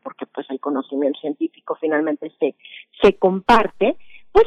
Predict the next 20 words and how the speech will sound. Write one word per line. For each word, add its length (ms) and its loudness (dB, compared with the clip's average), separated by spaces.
para 320 0
conocer 680 -2
qué 140 -2
es 120 -6
el 160 -6
cerebro, 500 -4
entender 640 0
cómo 280 -2
funciona. 760 -4
Y 180 2
yo 100 2
creo 180 4
que 240 -2
una 300 2
de 120 0
las, 220 0
eh, 200 -6
cuestiones 600 0
más 300 0
relevantes 600 0